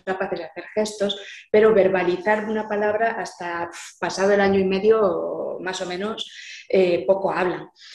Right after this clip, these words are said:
Entonces, hay una variante de la lengua de signos orientada a los bebés,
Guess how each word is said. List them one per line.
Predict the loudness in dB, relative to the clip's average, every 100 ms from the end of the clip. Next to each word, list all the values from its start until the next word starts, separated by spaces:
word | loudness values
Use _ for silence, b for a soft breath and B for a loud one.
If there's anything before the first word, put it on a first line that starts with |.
| B B B
Entonces, | 0 2 2 2 2 0 0 0 0
hay | 0
una | 0 0 -2 -2 -2 -4 -4 -6
variante | -6 -4 -2 -2 -2
de | -2 -2
la | -4
lengua | -4 -2 -2
de | -2
signos | -4 -8 -8 -8 -10 -6
orientada | -6 -6 -2 0 0
a | -4
los | -6 -4
bebés, | -2 -2 -4 -10